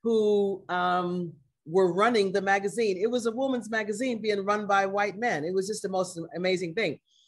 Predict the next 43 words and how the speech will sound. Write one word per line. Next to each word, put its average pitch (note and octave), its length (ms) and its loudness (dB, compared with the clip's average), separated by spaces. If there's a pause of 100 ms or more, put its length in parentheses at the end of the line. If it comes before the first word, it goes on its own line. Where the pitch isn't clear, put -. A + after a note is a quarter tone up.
(200)
But A#3 120 4
I B3+ 120 6
was C4+ 280 2
terrible G#3 480 2
at C#3+ 180 2
it. F2 180 -12
I G#3 220 2
took A3+ 340 -2
dictation. G3 640 -2
I E3+ 80 2
knew F#3+ 240 0
how G3 140 2
to F#3 80 0
do F#3+ 160 -4
shorthand F#3 640 0
and F3 140 -4
typing, F#3 440 -4 (380)
but A3+ 80 -2
I B3 160 4
just C4 400 0
didn't A3+ 300 -4
do A3 220 2
a G3+ 60 2
good F#3 280 2
job. D3+ 520 -2
My D3+ 140 -2
heart G3 340 2
wasn't F#3+ 320 0
in F#3+ 120 2
it. F#3 100 -2
I D#3 140 -6
knew A3+ 340 -4
that F#3+ 160 0
I F3+ 120 2
could D#3+ 180 -8
do E3+ 100 -8
more. D#3+ 420 -2 (360)
And F#3+ 240 2
when F#3+ 160 2
I F#3 140 4
made G#3+ 280 0
some F#3+ 300 -6
mistakes, G3 500 -2